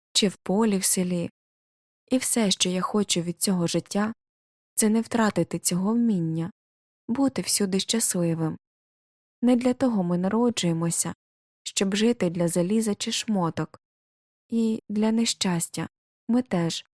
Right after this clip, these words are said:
не народжуємося. То правда, визнала Лія. Чим цікавіша людина,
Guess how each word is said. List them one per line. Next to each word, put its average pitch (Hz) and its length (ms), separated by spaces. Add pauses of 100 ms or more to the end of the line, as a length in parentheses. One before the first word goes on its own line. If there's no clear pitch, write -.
(140)
не 190 140
народжуємося. 170 1080 (920)
То 247 100
правда, 180 560 (460)
визнала 185 480
Лія. 170 460 (1000)
Чим 233 220
цікавіша 240 640
людина, 175 580